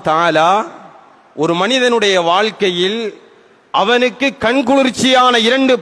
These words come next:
பாக்கியங்களை சொல்கிறான். இரண்டு பாக்கியங்களை அல்லாஹ் சொல்கிறான். "இந்த இரண்டு பாக்கியங்களையும்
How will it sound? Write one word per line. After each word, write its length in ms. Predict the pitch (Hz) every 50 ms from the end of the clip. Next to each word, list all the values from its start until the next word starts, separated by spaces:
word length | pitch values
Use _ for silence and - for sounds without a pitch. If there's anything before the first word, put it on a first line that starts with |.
| -
பாக்கியங்களை 580 | 226 247 277 262 - 277 285 269 269 262 254 247 - -
சொல்கிறான். 440 | 240 220 190 202 185 170 139 120 117 107 - - - - - - - _ _ _ _ _ _ _ _ _ _ _ _ _ _ _ _ _ _ _ _ _ _ _ _ _ _ _ - 165
இரண்டு 240 | 214 254 269 254 254 240 - 226
பாக்கியங்களை 540 | 247 277 - - 269 269 254 254 254 247 240 226
அல்லாஹ் 240 | 226 226 226 226 226
சொல்கிறான். 440 | 226 220 202 208 196 185 165 135 123 123 - - - - - - _ _ _ _ _ _ _ _ _ _ _ _ - 185
"இந்த 120 | 226 233 233 214 208
இரண்டு 320 | 220 254 285 294 294 285 285 262 196 - 214
பாக்கியங்களையும் 1000 | 233 254 277 269 - 233 247 247 247 240 233 233 226 226 220 240 294 302 285